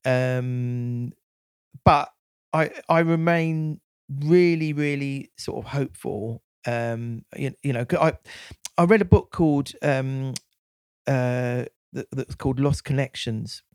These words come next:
And I'd recommend that book to anyone. Um, and the, the sub-,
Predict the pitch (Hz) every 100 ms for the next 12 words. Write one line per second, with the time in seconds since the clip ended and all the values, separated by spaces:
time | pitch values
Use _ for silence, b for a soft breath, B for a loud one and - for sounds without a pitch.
0 | _ _ _ _ _ - - 147 135 151
1 | 170 147 147 139 156 131 - - - 151
2 | 139 117 110 107 b b b _ 127 123
3 | 120 127 131 135 - 131 - 151